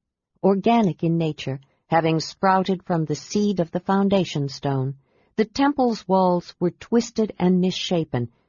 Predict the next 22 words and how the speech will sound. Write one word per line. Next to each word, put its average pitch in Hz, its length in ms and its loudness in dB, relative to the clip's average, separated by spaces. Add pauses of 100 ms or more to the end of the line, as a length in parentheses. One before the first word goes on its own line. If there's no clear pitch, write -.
(120)
its 147 160 -6
hallways 143 800 2 (140)
twisting 143 560 -2
and 127 140 -6 (120)
tortured. 170 580 -6 (680)
As 180 240 2
in 208 100 4
a 208 80 4
dream, 180 480 0 (320)
corridors 175 580 2
that 156 140 0
appeared 240 460 0
to 170 60 -10
be 143 140 -4
short 180 380 0
and 147 180 -4
straight 208 460 -2 (300)
were 190 160 2
actually 208 640 0
long 190 520 2
and 123 220 -6
winding. 165 560 2